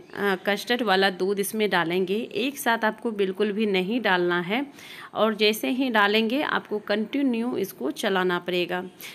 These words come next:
नहीं तो इसमें गुठलियाँ होने लगती हैं। तो एक साथ आप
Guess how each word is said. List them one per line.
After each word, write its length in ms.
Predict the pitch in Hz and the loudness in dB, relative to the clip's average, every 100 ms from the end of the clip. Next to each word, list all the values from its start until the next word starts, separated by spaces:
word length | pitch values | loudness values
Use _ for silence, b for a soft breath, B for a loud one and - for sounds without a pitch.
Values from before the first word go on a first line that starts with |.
| B | B
नहीं 140 | 220 220 | 0 0
तो 120 | 226 | 0
इसमें 320 | 226 262 277 | -2 -4 -2
गुठलियाँ 460 | 185 185 196 233 277 | -2 -2 -2 -2 0
होने 240 | 220 190 | 0 2
लगती 360 | 175 175 175 196 | 2 0 -2 -2
हैं। 140 | 196 196 | -2 -4
तो 100 | - - | -6 -4
एक 200 | 247 - | -4 0
साथ 260 | 247 247 | 0 2
आप 260 | - 220 - | 0 0 -4